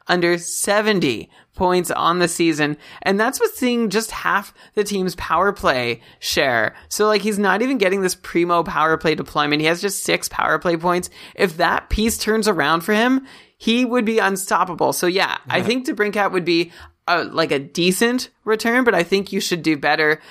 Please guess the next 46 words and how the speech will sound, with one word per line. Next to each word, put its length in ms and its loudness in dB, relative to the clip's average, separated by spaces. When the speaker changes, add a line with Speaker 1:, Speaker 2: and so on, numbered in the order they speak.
Speaker 1:
This 200 2
person 320 0
who 100 2
was 120 0
tweeting 320 0
us 180 -2
also 300 0
mentioned 380 0
that 100 0
they 160 2
had, 500 0
uh, 240 -2
Brent 400 -4
Burns 520 0
and 180 0
Chris 260 -2
Letang, 420 0
and 60 -2
I 100 0
suggested 420 -2
they 80 2
shop 320 -2
those 240 0
two 160 0
players 400 0
first, 320 -2
'cause 160 -2
Chris 240 0
Letang, 380 -2
you've 120 -2
also 260 2
got 180 2
that 180 0
injury 520 0
trouble, 280 0
and 160 -2
maybe 240 2
you 140 2
could 120 -2
sell 220 0
really 240 0
high 260 0
based 320 -2
on 140 0
the 80 -2
name. 400 0